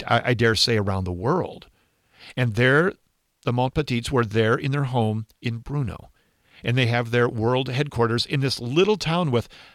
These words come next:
there, there must not be more than three hundred people in the town. There's a railroad track that goes through it, but it's about it. And we had a wonderful time with them, and then they treated us to a fantastic dinner.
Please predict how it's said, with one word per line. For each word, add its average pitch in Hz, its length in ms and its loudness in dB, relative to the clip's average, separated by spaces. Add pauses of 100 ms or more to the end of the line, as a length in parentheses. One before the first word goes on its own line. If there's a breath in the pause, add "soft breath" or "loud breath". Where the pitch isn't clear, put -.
(160 loud breath)
there, - 120 -4
there 160 140 2
must - 220 0
not 190 160 -4
be 135 100 0
more 127 180 -2
than 113 140 -6
three 143 200 -2
hundred 117 240 -4
people 123 300 -6
in 90 80 -4
the 90 80 -6
town. - 400 -10 (420)
There's 117 140 -4
a 104 60 -4
railroad 113 360 0
track - 240 -10
that 117 80 -10
goes 98 200 -10
through 113 120 -2
it, 127 100 -4
but 117 120 -4 (140 loud breath)
it's - 80 -20
about 98 200 0
it. 135 320 0 (640 soft breath)
And 135 120 2
we 180 140 6
had 151 120 2
a 135 60 2
wonderful 147 720 0
time 123 340 -4
with 113 160 -4
them, 110 180 -2
and 110 80 -2
then 113 160 -2 (200 loud breath)
they 117 120 -4
treated 113 380 -4
us 104 140 -4
to 113 100 -4
a 101 100 -4
fantastic - 800 -8
dinner. 101 360 -6